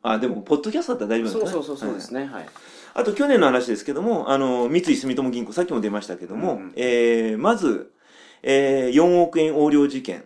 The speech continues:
Speaker 2: はい。
Speaker 1: これが、あの、女性、確か女性だと思うんですけども、
Speaker 2: はい。
Speaker 1: 事務員が七年間にわかり、四億円着服して、エフエックスに利用と。
Speaker 2: うん。
Speaker 1: で、これ、なんで問題になったかというと、
Speaker 2: はい。
Speaker 1: 六月に懲戒免職になったんですけども、
Speaker 2: はい。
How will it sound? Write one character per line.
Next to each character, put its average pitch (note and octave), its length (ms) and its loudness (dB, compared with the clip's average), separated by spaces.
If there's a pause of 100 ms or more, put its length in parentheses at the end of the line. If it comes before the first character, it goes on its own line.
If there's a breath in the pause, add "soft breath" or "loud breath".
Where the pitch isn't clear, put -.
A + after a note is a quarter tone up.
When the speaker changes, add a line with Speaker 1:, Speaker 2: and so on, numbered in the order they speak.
Speaker 2:
は - 80 -18
い。 A#2 40 -10
Speaker 1:
こ C#3+ 60 2
れ D3+ 60 2
が、 D3+ 200 4
あ C#3+ 40 0
の、 C3+ 480 -6 (160)
女 D3+ 160 -2
性、 G3+ 280 -6
確 - 260 -14
か E3 60 -4
女 C#3 140 0
性 D3 60 0
だ D#3 120 4
と D3+ 100 0
思 A2+ 100 0
う - 20 -4
ん G2 40 -10
で - 20 -12
す F#2+ 80 -20
け F#2+ 60 -14
ど G#2 80 -6
も、 B2+ 120 -4
Speaker 2:
は G2 60 -2
い。 - 40 -14 (340 loud breath)
Speaker 1:
事 B2+ 80 0
務 F#3+ 140 2
員 C#3+ 120 -2
が G#2+ 80 -4
七 D3 240 -2
年 G#3 180 -2
間 G#2 160 -6
に F#2+ 80 -8
わ F#2+ 80 -12
か C3+ 120 -16
り、 F#3 280 -10 (180)
四 C3 260 0
億 B2+ 160 -4
円 A#2+ 100 -4
着 A#2 300 -10
服 - 140 -18
し - 80 -20
て、 - 280 -10 (180)
エ B2 120 0
フ C3 100 0
エ - 20 0
ッ C3+ 40 -2
ク C3+ 80 -12
ス - 100 -12
に F#2+ 180 -12
利 F2+ 120 -16
用 F2 180 -10
と。 - 140 -20 (140)
Speaker 2:
う A2+ 40 -16
ん。 F2+ 240 -18 (540 loud breath)
Speaker 1:
で、 E3+ 180 4
こ F#3 160 0
れ、 F#3+ 460 0
な A#3+ 100 4
ん D4 40 2
で G#3 60 4
問 C#3+ 160 2
題 C#3 120 2
に - 20 0
な C#3 60 0
っ - 20 0
た C3+ 100 -4
か G2+ 120 -6
と - 80 -16
い F#2 40 -10
う F#2 40 -12
と、 G2 300 -6
Speaker 2:
は - 60 -20
い。 G#2+ 40 -4
Speaker 1:
六 A#3+ 260 0
月 E4+ 240 -2
に D#3+ 120 -2
懲 D#3 180 0
戒 E3 180 -2
免 F3 180 -6
職 A#2+ 260 -14
に G2 60 -8
な A#2+ 60 -6
っ B2 60 -12
た - 80 -10
ん F#2 40 -10
で F2+ 60 -14
す - 100 -20
け - 60 -18
ど D#2+ 100 -18
も、 A2+ 80 -12
Speaker 2:
は A#2 100 -4
い。 F2+ 80 -10